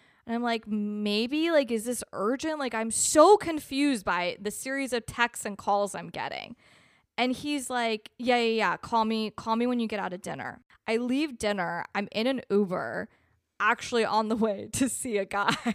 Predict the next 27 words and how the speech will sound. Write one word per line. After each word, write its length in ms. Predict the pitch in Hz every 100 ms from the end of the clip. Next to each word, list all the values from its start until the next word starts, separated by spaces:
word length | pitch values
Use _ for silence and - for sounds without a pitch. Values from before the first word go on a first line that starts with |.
| -
<laughs> 880 | 311 - 269 185 427 453 339 294 277
And 540 | 277 277 254 240 233 233 - -
I 140 | 202
call 240 | 208 - 359 659 494
him 360 | 311 208 185 185
and 120 | 208
I'm 140 | 208
like, 360 | 202 196 196 190
"Hey, 540 | 240 - 339 427 311
like, 280 | 240 202 190 - - _ _ 190
what's 380 | 196 262 - 294
up?" 320 | 254 165 - _ _ _ _ _ _ _
And 120 | - 208
a 40 |
fucking 520 | - 269 269 302 233
girl 280 | 185 180 190
picks 380 | 180 - - -
up. 300 | - - - _ _ _ _ _ _ _ _ _ _ _ _ -
And 540 | 247 240 233 233 226 - _
I 680 | 202 220 220 233 254 262 277
was 280 | 247 226 226
so 600 | - - - 226 208 214
taken 380 | 208 247 202 202
aback. 640 | 190 185 156 180 208 - - _ _ _ -
She's 340 | - 262 226
like, 260 | 226 202 -
"Hey, 640 | - 320 440 392 254 208